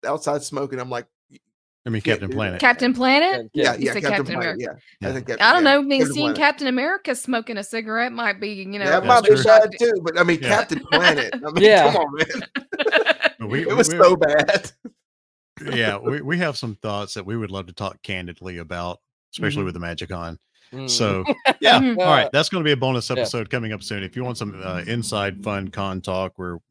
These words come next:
Speaker 2: we, we might bash 'em a little bit.
Speaker 1: It won't be all bad. There are
Speaker 2: It
Speaker 1: some
Speaker 2: won't be all
Speaker 1: very
Speaker 2: bad.
Speaker 1: good things that came from a Magic
Speaker 4: Oh,
Speaker 1: Con.
Speaker 4: yeah, yeah, no, no.
Speaker 2: But we,
Speaker 1: Some very
Speaker 2: we,
Speaker 1: good
Speaker 2: we,
Speaker 1: things.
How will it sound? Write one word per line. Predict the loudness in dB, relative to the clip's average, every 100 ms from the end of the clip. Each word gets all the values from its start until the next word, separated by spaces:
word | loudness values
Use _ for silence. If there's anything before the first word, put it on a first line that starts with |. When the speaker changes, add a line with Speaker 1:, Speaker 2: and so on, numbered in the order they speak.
| -16 -14 -8
Speaker 2:
we, | -8 -4
we | -2
might | 0 -2 -2
bash | -6 -6 -10
'em | -14 -18 _ -20 -20 _
a | -6
little | -4 -4
bit. | -2 0
Speaker 1:
It | 4
won't | 4 4
be | 6
all | 6
bad. | 6 2 0 -4 -8
There | -6 0 4
are | 4
Speaker 2:
It |
Speaker 1:
some | 4
Speaker 2:
won't | 4
be | 4
all | 4
Speaker 1:
very | 2
Speaker 2:
bad. | 0
Speaker 1:
good | -2 -2
things | -4 -6
that | -8
came | -6 -6
from | -8 -12 -14
a | -10
Magic | -8 -2 2
Speaker 4:
Oh, | 4
Speaker 1:
Con. | 4
Speaker 4:
yeah, | 2
yeah, | -4 -4
no, | -6 -6
no. | -6 -6
Speaker 2:
But | -6 -2
we, | 0
Speaker 1:
Some | 4
very | 4 4
Speaker 2:
we, |
Speaker 1:
good | 0 -8
Speaker 2:
we, |
Speaker 1:
things. | -12